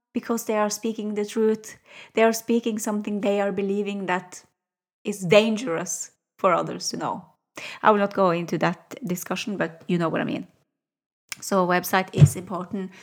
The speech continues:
And how to make money online is pretty easy.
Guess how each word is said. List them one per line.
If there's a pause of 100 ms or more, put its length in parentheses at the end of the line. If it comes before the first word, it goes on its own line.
(1400)
And
how
to
make
money
online
is
pretty (120)
easy.